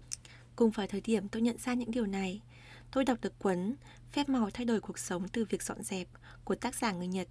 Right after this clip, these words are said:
Marie Kondo. Đây là một cuốn sách đã bán được hàng triệu bản và có tầm ảnh hưởng đến rất nhiều người trên toàn thế giới, đặc biệt khi cuốn sách được dịch sang tiếng Anh vào năm hai nghìn mười lăm. Cuốn sách nói về việc bỏ bớt đi những đồ dùng không mang lại niềm vui cho mình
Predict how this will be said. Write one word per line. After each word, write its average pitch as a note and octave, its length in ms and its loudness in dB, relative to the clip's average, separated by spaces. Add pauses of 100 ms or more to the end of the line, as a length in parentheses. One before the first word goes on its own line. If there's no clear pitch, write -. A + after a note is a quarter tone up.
Marie A3+ 560 2
Kondo. A3 640 0 (540)
Đây A3+ 120 4
là A#3+ 100 6
một G3 140 2
cuốn E3+ 140 -2
sách C#4 240 -2
đã - 100 -6
bán F3+ 220 -2
được A#3 140 -4
hàng G3+ 160 -4
triệu - 220 -2
bản G3+ 280 0 (460)
và A3 120 6
có G3+ 140 2
tầm A#3 240 4
ảnh F3+ 120 2
hưởng F#3 240 0
đến E3+ 100 2
rất D#4+ 180 0
nhiều C4 160 6
người G3+ 240 4
trên B3+ 160 -2
toàn G#3+ 200 0
thế F3+ 120 -4
giới, F#3 440 0 (280)
đặc G3 160 0
biệt G3 280 0
khi C#4 120 0
cuốn G#3+ 160 -2
sách C#4 220 -2
được - 120 0
dịch - 180 0
sang A#3+ 200 0
tiếng A#3 140 -2
Anh C4 260 0
vào F#3 140 -2
năm G3+ 160 -2
hai A3+ 160 -2
nghìn G3+ 160 2
mười F3+ 100 -2
lăm. A#3 320 2 (1040)
Cuốn F#3+ 180 0
sách D#4+ 240 -4
nói G#3 120 2
về A3 160 2
việc - 260 2
bỏ E3+ 120 -6
bớt A3+ 120 0
đi C4 160 2
những B3+ 160 -2
đồ A#3+ 160 0
dùng G3 260 0
không B3 220 -2
mang B3 160 2
lại A#3+ 120 -2
niềm F#3 180 0
vui A#3+ 220 2
cho B3+ 120 0
mình G#3 300 4